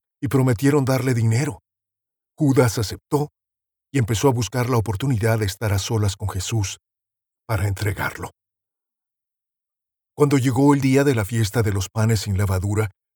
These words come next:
que es cuando se mata el cordero para la cena de la Pascua, Jesús llamó a Pedro y a Juan y les dijo, "Vayan y preparen la cena de la Pascua".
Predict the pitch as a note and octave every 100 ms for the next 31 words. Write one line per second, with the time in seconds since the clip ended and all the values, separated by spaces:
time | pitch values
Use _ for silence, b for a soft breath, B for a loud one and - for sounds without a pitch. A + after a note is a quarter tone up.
0 | _ A2 - A#2 G2+ - D#2+ G#2 G#2+ A2
1 | G#2 G#2+ G2 G2+ G2+ G2 F2 D#2+ E2 A2+
2 | G#2 F#2 F2 - F2+ - F#2 - _ _
3 | _ _ - A#2+ D3+ A2 C#3 A#2+ A#2 G#2
4 | - A#2+ A2 A#2 G#2 F2 - G#2 G#2+ G2
5 | - G#2+ G2 - G#2 - F#2+ _ _ _
6 | _ _ _ _ _ _ _ B2 C3+ C#3
7 | C#3 G#2 G#2+ - A2 A#2+ B2 A#2 - A#2
8 | G#2+ G2 F2+ - - -